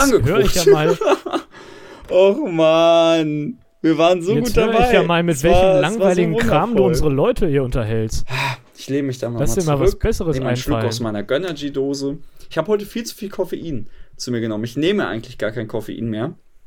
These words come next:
Speaker 1: Und heute hatte ich aber einen Starbucks-Kaffee. Und jetzt trinke ich hier noch grad einen Gönnergy, einfach weil ich tatsächlich nichts anderes auf meinem Schreibtisch stehen hatte.
Speaker 2: Sammy, das interessiert
Speaker 1: Ähm,
Speaker 2: keine Sau.
Speaker 1: Ja, das läuft wirklich gar nicht gut.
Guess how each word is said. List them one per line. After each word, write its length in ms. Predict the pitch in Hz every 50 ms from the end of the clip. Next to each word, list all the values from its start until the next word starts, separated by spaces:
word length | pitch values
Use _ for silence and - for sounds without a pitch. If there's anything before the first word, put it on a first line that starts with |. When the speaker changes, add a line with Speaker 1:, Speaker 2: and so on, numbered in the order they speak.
| - - _ _ _ - - - - - - -
Speaker 1:
Und 140 | - 113 113
heute 240 | - 139 160 185 185
hatte 120 | 160 160
ich 120 | 165 147 -
aber 100 | - -
einen 80 | 110 104
Starbucks-Kaffee. 800 | - - 104 98 95 107 117 - - - - 135 131 170 214 226 - - - - - - - - - - - - - - -
Und 160 | - 131 127
jetzt 240 | 135 147 151 - -
trinke 180 | - 185 180 170
ich 40 | 160
hier 140 | 175 165 -
noch 100 | 202 -
grad 160 | - 139 -
einen 100 | 127 127
Gönnergy, 520 | 131 143 190 202 143 - 110 127 151 160
einfach 260 | 127 123 127 139 117
weil 140 | - 127 123
ich 120 | 131 131 -
tatsächlich 300 | - 131 113 139 139 131
nichts 200 | 127 127 - -
anderes 240 | 123 139 135 131 123
auf 60 | 113
meinem 160 | 123 110 107 101
Schreibtisch 360 | - - 135 160 - 117 -
stehen 280 | - - 110 107 101 104
hatte. 160 | 98 117 123
Speaker 2:
Sammy, 480 | - - 160 170 170 170 160 147 147 151
das 180 | 143 147 143
interessiert 480 | - 131 123 165 156 143 - 120 117 113
Speaker 1:
Ähm, 40 | 113
Speaker 2:
keine 280 | 110 110 110 110 113 117
Sau. 540 | 120 135 131 127 113 104 104 104 110 123 - - - - - - - - _ _ _ _
Speaker 1:
Ja, 340 | 123 123 117 107 92 - - _ _ _ _ _ _ _ _
das 280 | - - - 117 - -
läuft 280 | 127 123 123 120 120
wirklich 380 | 123 123 127 - 123 113 - -
gar 200 | - 107 101 120
nicht 220 | 120 104 101 -
gut. 320 | - - 101 113 - -